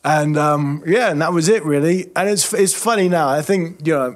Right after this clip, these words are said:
had life not worked out the way it's gone, had I not started training and, and feeling better about myself and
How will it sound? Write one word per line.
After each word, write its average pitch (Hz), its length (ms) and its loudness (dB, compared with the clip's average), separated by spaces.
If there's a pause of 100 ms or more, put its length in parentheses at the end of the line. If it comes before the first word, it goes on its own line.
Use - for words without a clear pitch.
(220)
had 156 220 -2
life 147 260 0
not 143 160 -4
worked 135 300 0
out 131 140 2
the 127 80 -4
way 127 180 0
it's 117 120 -4
gone, 131 440 0
had 127 260 -4
I 131 80 0
not 131 240 -2
started 123 320 -2
training 123 500 -4
and, 120 200 -4 (120)
and 120 160 -4
feeling 131 300 -2
better 131 180 0
about 127 220 -4
myself 123 460 -6
and 117 160 -10